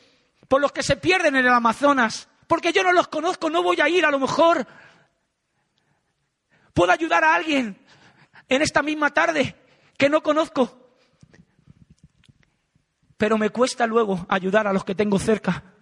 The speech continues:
Me cuesta predicar el evangelio a ese amigo, a ese familiar, a ese vecino, porque me tengo que involucrar con él, porque me tengo que arriesgar. ¿Me entendéis, hermanos?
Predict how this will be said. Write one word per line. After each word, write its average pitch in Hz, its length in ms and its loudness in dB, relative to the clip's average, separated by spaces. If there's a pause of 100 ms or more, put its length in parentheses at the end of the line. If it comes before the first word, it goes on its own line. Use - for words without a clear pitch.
(2250)
Me 226 140 0
cuesta 262 580 -2 (300)
predicar 254 420 0
el 262 80 -2
evangelio 247 460 0
a 247 40 2
ese 254 160 -2
amigo, 240 420 -2 (200)
a 233 140 2
ese 262 200 -4
familiar, 247 580 2
a 240 80 -2
ese 262 200 -2
vecino, 247 500 2 (880)
porque 294 280 2
me 294 120 0
tengo 320 360 -2
que 240 80 -2
involucrar 220 500 -2
con 202 160 -6
él, 185 180 -6 (800)
porque 302 260 0
me 330 120 0
tengo 370 340 0
que 285 140 0
arriesgar. 262 720 -2 (1400)
¿Me 285 120 4
entendéis, 294 580 -4
hermanos? 262 540 -4